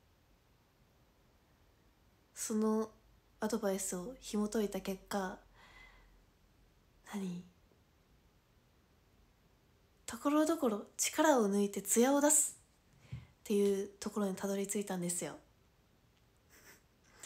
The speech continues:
なんか、今まではやっ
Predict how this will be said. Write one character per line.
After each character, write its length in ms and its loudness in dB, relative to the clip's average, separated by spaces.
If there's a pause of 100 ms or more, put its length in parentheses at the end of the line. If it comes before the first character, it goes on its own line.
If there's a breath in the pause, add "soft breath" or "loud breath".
(340 loud breath)
な 100 0
ん 60 -2
か、 220 -8 (920 soft breath)
今 220 0
ま 80 -2
で 120 -2
は 120 -2
や 120 -6
っ 20 -10